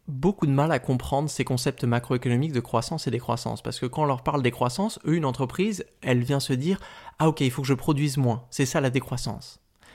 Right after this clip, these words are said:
Non, c'est le, le but, ça dépend. Si t'es une entreprise qui fait des conseils en transition énergétique ou des vélos cargo ou l'organisation de, de pédibus, bon bah ça c'est des secteurs qui vont être en augmentation.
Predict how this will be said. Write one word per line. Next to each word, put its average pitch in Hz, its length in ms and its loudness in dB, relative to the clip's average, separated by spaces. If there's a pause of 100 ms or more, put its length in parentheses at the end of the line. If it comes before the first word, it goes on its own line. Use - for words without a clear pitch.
(120)
Non, 151 240 4 (500)
c'est - 180 -10
le, 117 220 -8
le 127 220 -4
but, 147 220 0
ça 120 120 0
dépend. 151 420 2 (380)
Si - 240 -4
t'es 139 100 2
une 127 140 6
entreprise 127 640 2 (340)
qui - 120 -6
fait 131 160 2
des 117 140 2
conseils 151 760 6
en 120 120 2
transition 127 580 4
énergétique 127 720 2 (100)
ou 143 220 2
des 113 160 2
vélos 135 260 6
cargo 127 540 4 (520)
ou 143 160 4
l'organisation 127 880 4
de, 113 240 2
de 117 140 0
pédibus, 127 800 0
bon 131 80 2
bah 107 120 4
ça 170 160 -2
c'est 143 140 -2
des 113 120 -2
secteurs 131 380 -2
qui - 100 -8
vont 113 100 0
être 120 100 -8
en 120 160 0
augmentation. 147 560 -2